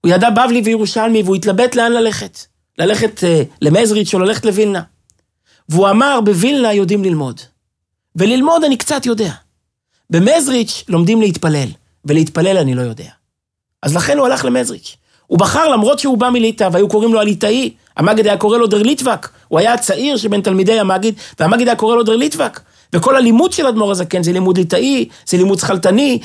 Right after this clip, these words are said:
זה לימוד מעמיק, זה לימוד של חב"ד. האופי שלו הוא, הוא אופי ליטבק. יחד עם זה, הוא בחר ללכת למזריץ', הוא אמר, "כי במזריץ' לומדים להתפלל,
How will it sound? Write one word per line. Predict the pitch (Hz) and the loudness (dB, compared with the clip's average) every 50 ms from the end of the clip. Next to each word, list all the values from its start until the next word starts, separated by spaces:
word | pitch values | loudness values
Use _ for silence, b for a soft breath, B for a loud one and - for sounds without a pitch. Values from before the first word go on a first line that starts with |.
| B B | B B
זה | - 185 | -2 0
לימוד | 190 196 208 220 202 | 2 2 2 0 0
מעמיק, | 202 220 214 214 226 277 339 330 240 247 | 0 0 2 2 2 2 0 0 -2 -2
זה | 185 208 | 0 0
לימוד | 214 240 277 311 | 0 2 0 0
של | - 330 269 | -2 -4 -6
חב"ד. | - 285 262 320 320 302 262 180 214 _ _ _ _ - - | -4 -2 -2 -2 -2 -2 -4 -8 -12 _ _ _ _ -6 -6
האופי | 170 175 - - 339 370 311 | -2 0 0 0 0 0 -2
שלו | - 311 277 269 233 208 B B B B | -2 0 0 0 0 -2 B B B B
הוא, | B 226 233 233 233 220 208 B B | B 0 0 0 -2 -6 -6 B B
הוא | B - 262 | B 2 2
אופי | 311 311 - 370 | 2 2 2 0
ליטבק. | 392 392 392 - - 294 233 - - - _ _ _ _ _ _ _ _ _ _ _ _ _ _ _ _ - | 0 0 0 0 -4 -6 -6 -6 -14 -20 _ _ _ _ _ _ _ _ _ _ _ _ _ _ _ _ -2
יחד | 123 254 285 - 302 262 | 0 0 0 0 0 0
עם | 247 214 | 0 0
זה, | 190 170 170 156 143 - | 0 0 -2 -2 -2 -2
הוא | - 165 | -2 -2
בחר | 156 160 143 - 269 277 | 0 0 0 0 0 0
ללכת | 254 - 233 233 233 240 226 | 0 0 0 0 -2 -2 0
למזריץ', | 196 185 226 247 226 208 180 156 - - | 0 2 2 0 0 0 -2 -2 -2 -4
הוא | - 123 | -4 -4
אמר, | 117 117 107 95 - _ b b b b b b | -4 -4 -6 -8 -12 _ b b b b b b
"כי | - 185 | 0 0
במזריץ' | 190 233 311 320 311 294 220 | 2 2 2 2 0 -2 0
לומדים | 240 233 202 226 254 240 | 0 0 0 2 2 2
להתפלל, | 226 190 160 - 160 151 151 147 135 | 2 0 -2 -2 -2 -2 -2 -2 -4